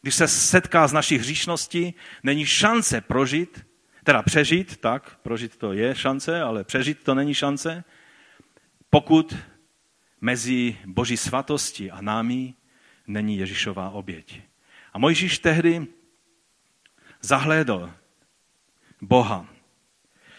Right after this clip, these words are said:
A tam je zvláštní v té situaci, že Jahve mluví k Jahvemu. Tam, tam je zajímavé, že je Jahve, který posílá, a Jahve, který je poslaný. A,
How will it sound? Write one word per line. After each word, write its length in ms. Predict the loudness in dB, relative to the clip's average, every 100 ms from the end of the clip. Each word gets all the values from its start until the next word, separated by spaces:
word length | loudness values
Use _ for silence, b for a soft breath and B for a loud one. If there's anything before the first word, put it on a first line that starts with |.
| B B B
A 60 | 0
tam 280 | 2 4 4
je 120 | 4
zvláštní 440 | 2 0 0 -2
v 60 | -4
té 80 | -4
situaci, 600 | -4 2 2 2 0 0
že 140 | 2
Jahve 460 | 4 2 2 0 2
mluví 400 | 4 4 4 0
k 60 |
Jahvemu. 680 | 2 2 2 0 2 0 -4 B B B B
Tam, 180 | -2
tam 200 | 2 0
je 80 | 0
zajímavé, 580 | -2 -2 0 2 0 0
že 120 | 0
je 80 | 0
Jahve, 300 | 0 0 -2
který 220 | 0 -2
posílá, 520 | 2 0 0 0 2
a 40 | 2
Jahve, 340 | 2 2 0
který 320 | 0 0 2
je 100 | 2
poslaný. 560 | 0 -2 -2 -2 -2 -4 -16 B B B B B B B B 0
A, 420 | 4 4 2 -4